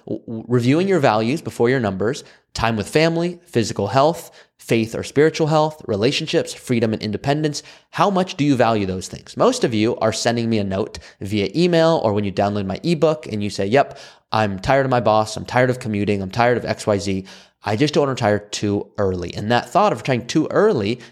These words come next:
is why most people don't retire, and then they keep pushing it back,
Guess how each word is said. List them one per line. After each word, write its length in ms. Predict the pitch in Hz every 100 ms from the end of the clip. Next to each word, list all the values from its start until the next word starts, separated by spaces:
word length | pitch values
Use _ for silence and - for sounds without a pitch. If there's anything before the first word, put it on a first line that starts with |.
| _
is 100 | 127
why 80 | 131
most 200 | 123 143
people 460 | 135 120 131 - _ - - -
don't 240 | 208 247
retire, 480 | 113 - 92 92 120
and 80 | 139
then 80 | 123
they 80 |
keep 240 | 120 156 -
pushing 240 | 156 156
it 80 | 110
back, 220 | 120 120